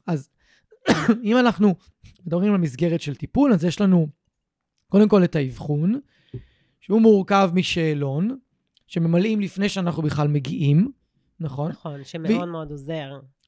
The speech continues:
Speaker 1: נכון, כי אנחנו מגיעים ככה מוכנים, אנחנו יודעים במה, במה אנחנו אמורים לטפל.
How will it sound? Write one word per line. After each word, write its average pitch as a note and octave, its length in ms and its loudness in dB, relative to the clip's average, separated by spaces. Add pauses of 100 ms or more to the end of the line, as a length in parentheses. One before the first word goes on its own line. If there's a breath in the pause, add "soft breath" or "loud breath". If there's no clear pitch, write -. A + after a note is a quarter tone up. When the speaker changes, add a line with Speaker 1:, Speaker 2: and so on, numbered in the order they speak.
(220)
Speaker 1:
נכון, F3+ 400 4
כי - 80 -16
אנחנו A3+ 220 -2
מגיעים C4+ 240 4
ככה A#3 220 0
מוכנים, A#3+ 560 0
אנחנו - 160 -6
יודעים G3 260 -2
במה, G3 640 0 (180)
במה F#3 220 2
אנחנו G3+ 180 0
אמורים F#3+ 260 2
לטפל. F3+ 380 0